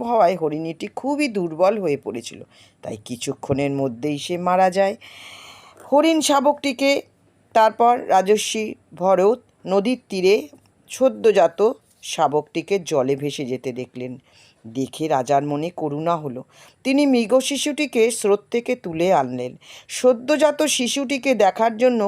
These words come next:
কেউ না থাকায় তিনি শিশুটিকে নিজের আশ্রমে নিয়ে এলেন।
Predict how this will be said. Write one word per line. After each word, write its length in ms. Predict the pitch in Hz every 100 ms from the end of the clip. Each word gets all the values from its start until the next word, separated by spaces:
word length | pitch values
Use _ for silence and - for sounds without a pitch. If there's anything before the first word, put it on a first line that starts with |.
| -
কেউ 240 | 202 196
না 240 | 220 175 160
থাকায় 460 | 202 208 180 151 180 - - -
তিনি 180 | 226 262
শিশুটিকে 640 | - 180 - 202 226 226 175
নিজের 460 | 151 143 139 233
আশ্রমে 540 | 196 139 - 165 180 214
নিয়ে 400 | 156 135 131 120
এলেন। 240 | 120 117